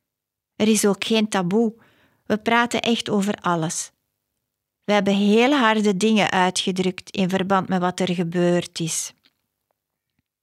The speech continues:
Wat heb je gevoeld toen je mij de eerste keer hebt gezien en ik bij je thuis ben gekomen? Ik weet niet of je het nog weet, maar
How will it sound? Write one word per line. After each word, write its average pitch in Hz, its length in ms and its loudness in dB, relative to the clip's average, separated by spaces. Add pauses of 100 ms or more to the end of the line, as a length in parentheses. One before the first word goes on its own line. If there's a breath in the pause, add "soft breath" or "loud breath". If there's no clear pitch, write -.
(1200 soft breath)
Wat 214 200 2
heb 202 160 2
je 190 140 0
gevoeld 285 640 0
toen 294 160 2
je 262 100 4
mij 233 160 2
de 226 140 -2
eerste 214 420 0
keer 196 240 0
hebt 202 200 -4
gezien 202 600 0 (480 soft breath)
en 196 120 0
ik 190 140 0
bij 185 200 2
je 180 220 0
thuis 190 420 0
ben 175 200 0
gekomen? 175 760 -2 (2250 loud breath)
Ik 196 220 -4
weet 185 340 -2
niet 196 180 2
of 220 140 -2
je 262 60 0
het 262 80 -6
nog 202 240 -2
weet, 226 260 0
maar 208 200 -2